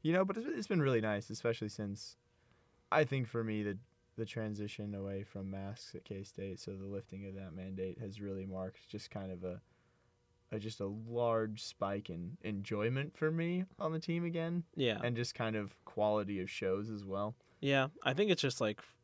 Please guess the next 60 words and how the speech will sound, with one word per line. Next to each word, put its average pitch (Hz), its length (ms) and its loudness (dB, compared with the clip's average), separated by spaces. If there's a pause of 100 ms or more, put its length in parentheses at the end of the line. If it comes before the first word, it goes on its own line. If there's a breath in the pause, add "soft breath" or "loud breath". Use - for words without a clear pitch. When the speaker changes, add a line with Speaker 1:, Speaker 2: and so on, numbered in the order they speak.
(100)
Speaker 2:
for 135 160 0
one, 123 160 4
there's 117 180 0
less 120 200 2
obstacles 107 480 -2
we 110 100 2
have 107 160 -2
to 104 200 -2 (120)
navigate 110 460 -2
in 101 100 -4
terms 107 260 -6
of, 107 80 -10
like, 104 260 -8 (280)
'cause 120 80 -4
Speaker 1:
Mm-hmm. 123 240 4
Speaker 2:
it 143 60 4
kinda, 180 180 10
like, 139 160 8
came 131 180 2
in 113 120 0
waves 120 320 2
where 123 60 0
it - 20 0
was, 117 80 -2
like, 104 140 -4
first, 120 300 0
like, 107 240 -2 (580 soft breath)
we 120 100 2
were 127 80 4
just, 127 160 2
like, 120 240 0
it 131 60 2
was 120 120 2
only 143 300 6
us 131 180 4
in 127 80 2
Formula, 127 360 2
we 120 100 2
were 117 80 4
just 117 300 -2
live 110 280 0
streaming, 143 520 0
which 147 140 2
was, 120 100 0
like, 117 120 2
a - 40 -2
hu-, - 160 -2
that 139 120 8
was, 135 140 8
like, 117 120 2
a 113 40 0
huge 117 300 -2
deal 117 160 2
when 110 100 -2
it - 80 -6
finally 110 220 -4
happened, 113 340 -6
and 113 60 -4
then, 107 120 -4
like, 101 260 -8